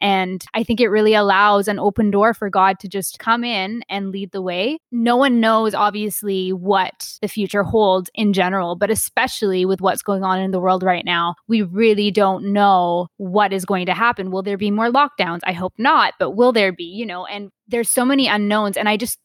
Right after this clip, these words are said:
think we can't worry about those things. We just have to literally give all of our fears, all of our worries, everything over to him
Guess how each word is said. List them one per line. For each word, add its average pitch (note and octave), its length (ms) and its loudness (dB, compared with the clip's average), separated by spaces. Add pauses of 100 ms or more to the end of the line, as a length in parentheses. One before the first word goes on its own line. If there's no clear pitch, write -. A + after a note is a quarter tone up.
think A#3 220 0
we A3 100 -2
can't - 380 -2
worry G3+ 340 2
about A#3 320 0
those A#3+ 240 2
things. B3+ 340 0
We A3 80 0
just A#3+ 160 -2
have G#3+ 240 -2
to G3+ 520 2
literally G#3+ 580 0
give F#3+ 260 -2 (120)
all G3+ 440 4
of G3 140 0
our F#3 160 4
fears, G#3 500 2
all A3 200 0
of G#3 100 -4
our F#3 160 2
worries, G#3 540 2 (160)
everything A#3 440 0
over G3+ 220 -2
to A#3 140 -6
him C4 340 -2